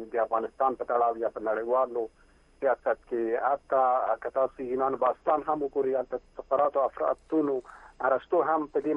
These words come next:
مسله باندې بحث کړی دی. اه، ولې بیا له هغو وروسته مثلا دغه منځنۍ، اه،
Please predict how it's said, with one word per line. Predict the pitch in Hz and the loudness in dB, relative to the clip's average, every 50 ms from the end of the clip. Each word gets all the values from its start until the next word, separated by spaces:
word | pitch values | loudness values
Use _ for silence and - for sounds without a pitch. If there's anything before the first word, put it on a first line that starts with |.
| 139 | 0
مسله | 135 - 139 127 151 | 0 0 0 0 2
باندې | 147 147 139 135 135 - - | 2 2 0 0 -2 -2 0
بحث | 156 180 196 175 - _ - | 2 4 2 2 0 _ -2
کړی | 143 135 123 120 120 | 0 0 0 0 -2
دی. | 131 151 165 - - | -4 -6 -8 -6 -6
اه، | 127 120 120 117 120 120 117 117 120 123 123 123 127 143 | -4 -2 0 0 0 -2 -2 -2 -2 -2 -4 -4 -2 0
ولې | 180 185 175 175 175 170 160 - - - - - | 0 0 0 0 -2 -2 -4 -8 -12 -20 -8 -2
بیا | 160 156 | 2 2
له | 156 156 143 | 4 2 2
هغو | 151 170 | 2 0
وروسته | 165 156 160 156 - 160 | 0 0 -2 -2 0 0
مثلا | 143 143 135 - - 143 139 127 | 0 0 0 0 -2 -2 0 0
دغه | 135 131 131 131 131 131 - - - - _ _ - | 0 0 2 2 2 0 0 -4 -16 -20 _ _ -6
منځنۍ، | 131 139 135 123 131 143 143 151 160 165 156 151 151 156 - | -4 -2 -2 0 0 0 0 0 0 0 0 0 -2 -2 -2
اه، | 143 135 | -2 -2